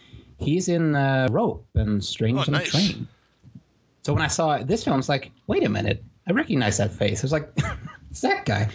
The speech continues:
Speaker 1: It's the killer from Rope."
Speaker 2: Very cool, very cool.
Speaker 1: <laughs> So yeah, a little Hitchcock
Speaker 2: And I love
Speaker 1: connection
Speaker 2: Rope
Speaker 1: there.
Speaker 2: too. I, I should, I should, I should. I don't even know the actors from Rope. I know, I know, I love the film. Um, but this
Speaker 1: Yeah. Yeah, he's the guy in Ro-, in Rope who, uh,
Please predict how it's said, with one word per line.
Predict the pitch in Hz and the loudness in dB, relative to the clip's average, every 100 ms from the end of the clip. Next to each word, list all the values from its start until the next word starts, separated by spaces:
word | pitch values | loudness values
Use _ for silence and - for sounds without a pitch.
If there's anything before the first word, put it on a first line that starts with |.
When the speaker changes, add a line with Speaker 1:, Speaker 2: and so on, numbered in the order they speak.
| - | -2
Speaker 1:
It's | 196 | 0
the | 202 | 0
killer | - 208 | 0 0
from | 196 180 | 0 0
Rope." | 214 247 - - | 0 0 -2 -4
Speaker 2:
Very | 160 165 | -2 -2
cool, | - 135 123 | -2 -2 -2
very | 135 127 | 0 -2
cool. | - 127 120 117 | -4 -6 -6 -6
Speaker 1:
<laughs> | - - 175 - - - _ - _ _ - - 160 127 - - - - - - | -6 -4 -4 -2 -4 -6 _ -20 _ _ -8 -4 -6 -4 -6 -8 -12 -8 -6 -4
So | 143 | -2
yeah, | 143 | 0
a | 120 | 0
little | 123 113 | 0 -2
Hitchcock | 120 - 123 110 107 - | -4 -4 -2 -2 -4 -4
Speaker 2:
And | |
I | 147 | -2
love | 175 190 196 | 0 0 0
Speaker 1:
connection | 151 | 0
Speaker 2:
Rope | 123 | 2
Speaker 1:
there. | 113 | 2
Speaker 2:
too. | 156 175 | 0 -2
I, | 120 120 113 120 | -2 -4 -4 -6
I | |
should, | 123 135 123 | -6 -6 -4
I | 120 | -6
should, | - 135 113 | -8 -10 -8
I | 123 | -8
should. | 120 - 117 | -8 -10 -4
I | 135 | -4
don't | 135 | -4
even | 127 | -6
know | 131 127 | -6 -6
the | 123 | -4
actors | 127 160 127 123 | -4 -4 -8 -14
from | 120 | -12
Rope. | 113 113 - | -10 -10 -6
I | 120 | -6
know, | 117 120 | -6 -6
I | 123 | -2
know, | 127 | -2
I | |
love | 123 127 | 0 -2
the | 123 | -6
film. | 117 127 123 120 113 _ _ _ - | -8 -6 -4 -8 -14 _ _ _ -4
Um, | 135 127 113 107 107 _ - - | 0 0 -2 -10 -20 _ -6 0
but | - | 0
this | 135 110 | 2 2
Speaker 1:
Yeah. | 104 - - _ _ _ | 2 0 -10 _ _ _
Yeah, | 117 | -4
he's | 135 | -2
the | 139 | 0
guy | 131 135 | 0 0
in | 127 | 0
Ro-, | 120 - _ - | -2 -4 _ -4
in | 127 | -2
Rope | 123 131 101 | 0 0 0
who, | - 117 110 | -2 0 0
uh, | 110 107 | 2 2